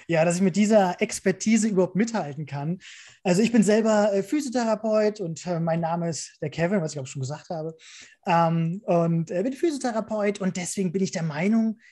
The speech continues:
dass ich einfach, ich hab mal durchgerechnet, im Jahr fünftausend Menschen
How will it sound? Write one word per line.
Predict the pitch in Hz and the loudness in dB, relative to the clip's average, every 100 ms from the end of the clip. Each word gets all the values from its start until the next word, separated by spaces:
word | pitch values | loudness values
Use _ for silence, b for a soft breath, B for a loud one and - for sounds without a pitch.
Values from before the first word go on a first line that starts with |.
| b | b
dass | 170 170 | -6 -4
ich | 190 - | -4 -4
einfach, | 190 190 190 180 - b b | -4 -4 -6 -8 -8 b b
ich | - 202 | -8 -4
hab | 214 | -2
mal | 165 | 0
durchgerechnet, | 180 247 214 190 202 208 190 | 2 0 2 2 2 2 2
im | - 208 170 | 4 4 6
Jahr | 156 160 214 233 - _ | 2 0 -2 -4 -8 _
fünftausend | - - 247 262 262 - - 190 196 202 220 220 - _ _ | -12 0 4 4 0 -6 -8 -2 0 2 2 0 -6 _ _
Menschen | 151 170 185 220 311 - - 170 160 190 240 | 0 2 4 2 2 0 -2 -2 0 0 -2